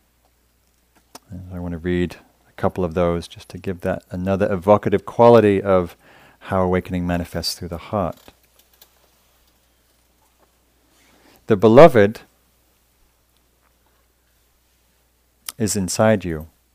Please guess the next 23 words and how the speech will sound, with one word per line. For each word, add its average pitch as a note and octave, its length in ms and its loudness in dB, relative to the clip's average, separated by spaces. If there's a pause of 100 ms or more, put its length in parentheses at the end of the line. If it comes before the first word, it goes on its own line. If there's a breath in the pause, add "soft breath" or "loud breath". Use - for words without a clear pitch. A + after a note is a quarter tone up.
(140)
and F#2+ 160 0
also G#2 300 0
inside F2 420 -6
me. E2+ 360 -10 (1080 soft breath)
You G#2 120 0
know A2 180 6
the G#2 100 2
sprout A#2 460 2
is G#2 140 -6
hidden G#2 280 -4
inside F#2+ 420 -4
the E2+ 100 -8
seed. - 520 -12 (840)
We G#2 140 2
are A2 60 4
all A2+ 180 6
struggling. G#2+ 680 0 (220)
None G2+ 160 -2
of G2+ 100 -4
us G#2 180 -2
has F#2+ 160 -6
gone F2+ 280 -6
far. E2 480 -8